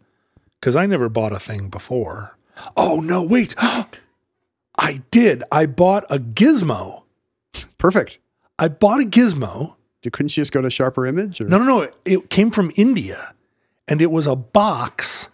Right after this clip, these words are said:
Speaker 1: like a little music box that had a, that had s-, multiple keys,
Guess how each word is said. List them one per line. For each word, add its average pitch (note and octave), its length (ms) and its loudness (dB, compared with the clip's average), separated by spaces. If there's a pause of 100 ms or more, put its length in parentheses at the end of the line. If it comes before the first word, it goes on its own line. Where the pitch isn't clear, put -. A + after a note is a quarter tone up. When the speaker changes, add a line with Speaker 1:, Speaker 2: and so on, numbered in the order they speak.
Speaker 1:
like D#3 180 0
a D3 80 4
little G3+ 320 0
music F#3 520 0
box G2+ 420 -6
that B2 140 0
had C3+ 220 0
a, A#2 160 -2 (440)
that C3 140 0
had B2 260 -2 (640)
s-, - 260 -8
multiple E3+ 500 0
keys, A2 680 -4